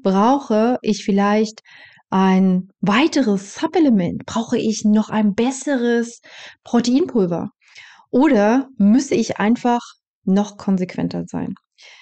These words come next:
Aber was, wenn dein Körper gerade gar nicht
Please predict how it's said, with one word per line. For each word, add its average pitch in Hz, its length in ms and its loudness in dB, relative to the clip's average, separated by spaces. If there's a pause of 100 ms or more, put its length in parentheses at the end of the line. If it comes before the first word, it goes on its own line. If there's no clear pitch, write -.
(440)
Aber 190 540 0
was, 226 540 -4 (160)
wenn 196 320 0
dein 220 240 0
Körper 202 500 -4
gerade 190 720 -4 (100)
gar 208 260 2
nicht 285 500 0